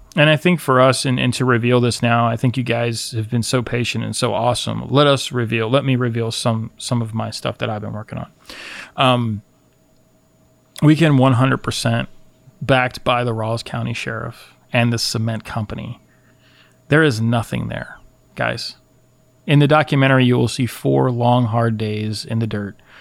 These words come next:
where we dug up a football field looking for the boys where John Wingate said they would be. This is not a reflection on the mediums. We believe the mediums were coached into an idea of John Wayne Gacy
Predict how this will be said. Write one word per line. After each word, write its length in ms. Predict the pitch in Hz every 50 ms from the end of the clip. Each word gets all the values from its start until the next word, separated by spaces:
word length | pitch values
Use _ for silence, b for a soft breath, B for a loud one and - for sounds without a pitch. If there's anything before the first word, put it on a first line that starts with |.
| b b b b b b -
where 160 | - 123 117
we 120 | 120 123 117
dug 200 | 117 127 123 123
up 140 | 120 -
a 40 | -
football 340 | 107 - 123 120 - 120 107
field 360 | - - - - - - - - _ _ _ _ _ _ _ _ _ _ _ _ _
looking 260 | - 120 120 - 131
for 100 | 113 - 131
the 60 | 123
boys 460 | 110 120 117 113 113 113 110 107 - 135
where 440 | 120 117 113 110 110 110 113 131 143 120
John 320 | 113 123 123 120 120 117
Wingate 360 | 117 117 117 113 110 104 107 -
said 220 | - - 113 104
they 100 | 107 107
would 180 | 104 107 104 101
be. 280 | 104 95 85 - - _ b b b b b b b b b b b b b -
This 240 | 160 175 - -
is 120 | 165 139 123
not 280 | 123 123 127 131 139
a 40 | 143
reflection 680 | 135 127 - - 123 123 123 - - - 123 123 131 123
on 140 | - 113 113
the 80 | 113 107
mediums. 500 | 107 110 120 143 165 175 175 - - - _ _ _
We 140 | 131 127 123
believe 340 | 117 123 120 127 123 120
the 80 | 113 117
mediums 440 | 110 110 113 117 120 120 120 117 110
were 120 | 117 113
coached 580 | 110 - - - 131 139 151 - - - - - -
into 300 | - 123 117 - 120 117
an 80 | 110 110
idea 600 | 110 120 120 107 101 107 107 113 131 143 139 - b b b b b b b b
of 140 | 135 123 113
John 260 | 110 120 117 117 113
Wayne 160 | 107 110 110
Gacy 400 | 107 107 107 113 - 156 147 -